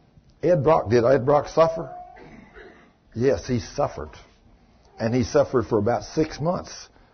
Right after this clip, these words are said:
but then he got well. But you know, as Ed and I sat many times talking about this thing, you know, when we looked at those scriptures, he said, "Thurman, when I asked God, 'Why did this terrible disease come upon me?'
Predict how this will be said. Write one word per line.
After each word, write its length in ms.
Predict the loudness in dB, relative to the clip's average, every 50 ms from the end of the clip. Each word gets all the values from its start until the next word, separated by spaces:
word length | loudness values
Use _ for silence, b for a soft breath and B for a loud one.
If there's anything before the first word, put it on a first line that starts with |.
| b b _ _
but 140 | -8 -4 -2
then 120 | -2 -2
he 120 | -2 -2 0
got 240 | 0 0 0 0
well. 380 | 0 -2 -2 -2 -4 -8 -14 -20 -20 _ _ _ _ _ _ _ _ _ _ _ _ _ _ _ _ _ _ _ _ _ _ -12
But 120 | -8 -4
you 80 | -2 -2
know, 120 | -2 0 0
as 200 | 2 2 0 0
Ed 280 | 0 0 2 2 2
and 100 | 2 0
I 120 | -2 -2 -2
sat 280 | -2 -2 -2 -2 0
many 460 | 0 0 0 2 2 2 2 0 0 0
times 340 | -2 -4 -6 -6 -8 -6
talking 340 | -4 -2 -2 -2 -2 -4 -6
about 260 | -4 -4 -4 -4 -4
this 200 | -6 -8 -8 -8
thing, 400 | -10 -10 -10 -10 -10 -12 -16 -20 -20 -20 _ _ b b b b b b b b b b b _
you 100 | -6 -4
know, 100 | -4 -4
when 260 | -2 0 2 2 4 6
we 180 | 6 6 6
looked 440 | 6 6 8 8 8 8 6 4 2
at 100 | 2 4
those 200 | 4 4 4 4
scriptures, 500 | 2 2 0 0 0 -2 -8 -10 -10 -12 B B B B B B
he 100 | -8 -4
said, 140 | -4 -2 0
"Thurman, 280 | 0 0 0 0 0
when 140 | 0 0 0
I 240 | 2 0 0 -2 -4 B B B B
asked 320 | 2 4 4 4 2 0
God, 340 | 0 0 0 0 -4 -8 -4 0
'Why 360 | 2 4 4 4 2 2 2
did 140 | 0 2 0
this 180 | 0 -2 -2 -2
terrible 340 | 0 0 2 2 2 0
disease 400 | 0 0 0 0 0 0 0 0
come 220 | -4 -6 -6 -4 -4
upon 320 | -4 -4 -4 -4 -4 -6
me?' 180 | -8 -10 -14